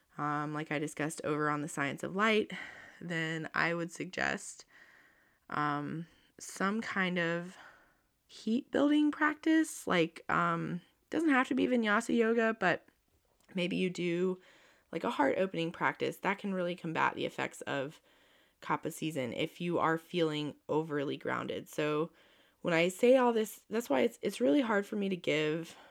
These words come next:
a yoga practice that will work for everybody in every situation. I mean, I'm a yo-, like, I'm a training yoga therapist. I do offer yoga therapy.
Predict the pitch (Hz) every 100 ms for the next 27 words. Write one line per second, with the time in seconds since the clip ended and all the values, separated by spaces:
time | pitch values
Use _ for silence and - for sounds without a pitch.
0 | - _ - 170 160 151 147 143 135 -
1 | 131 - - - 151 147 143 135 - _
2 | _ _ _ _ _ - - 160 180 170
3 | 156 147 151 147 160 _ _ _ 151 -
4 | 175 180 - - 156 143 - 240 277 277
5 | 147 151 151 - 165 151 151 135 - 139
6 | - _ - 143 - - 170 143 151 180
7 | 151 - - - - - - - - -
8 | 156 170 143 - - - - 71 175 -
9 | 60 - 214 254